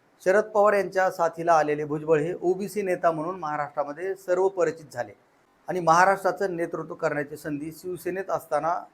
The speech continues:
भुजबळ यांना मिळाली होती, हे मला सांगायचं. पण जसं शिवसेना भुजबळांनी सोडली, तसं ते राष्ट्रवादीत आले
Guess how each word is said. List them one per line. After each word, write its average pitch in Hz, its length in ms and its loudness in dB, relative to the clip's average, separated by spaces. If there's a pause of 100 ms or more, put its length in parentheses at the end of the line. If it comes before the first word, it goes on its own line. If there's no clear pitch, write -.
भुजबळ 156 380 -2
यांना 151 220 0
मिळाली 185 340 4
होती, 170 300 0
हे 190 180 -4
मला 170 220 0
सांगायचं. 120 440 -6 (500)
पण 175 160 0
जसं 160 360 4
शिवसेना 226 520 2
भुजबळांनी 190 520 2
सोडली, 147 360 -4 (480)
तसं 180 180 0
ते 196 160 2
राष्ट्रवादीत 156 560 4
आले 113 180 -2